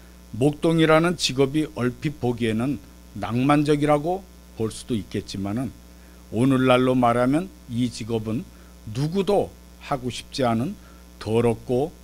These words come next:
그리고 힘들고 위험한 일이었습니다. 그런데 하나님의 손길은 신비롭게도 세상의 많은 사람 가운데 이런 목자들을 구세주 탄생의 기쁜 소식을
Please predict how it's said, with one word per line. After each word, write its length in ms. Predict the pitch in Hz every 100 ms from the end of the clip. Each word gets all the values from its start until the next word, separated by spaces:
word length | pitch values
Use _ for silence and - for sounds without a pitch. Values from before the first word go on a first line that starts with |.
| - - - -
그리고 160 | 120
힘들고 760 | - - 233 214 180 127 107 82 - - - -
위험한 540 | 104 107 107 110 117 147 - - -
일이었습니다. 840 | 107 98 98 90 - 90 87 87 - - - - - - -
그런데 300 | - 131 143
하나님의 600 | 135 151 151 156 156 160
손길은 640 | - 190 175 175 185 180
신비롭게도 1000 | - - - 262 220 208 - 180 160 156 - - - - - -
세상의 800 | - - 135 127 139 139 135 117 -
많은 440 | - - 156 196 185
사람 340 | 170 175 175
가운데 580 | 147 143 139 127 113 123 - - - -
이런 460 | 131 143 175 214 233 - - - 90
목자들을 840 | 135 - - 208 190 190 208 233 - -
구세주 500 | - 135 139 139 131
탄생의 600 | 120 143 127 135 135 131 - - - -
기쁜 460 | - 208 - 247
소식을 560 | 226 196 - 180 160 101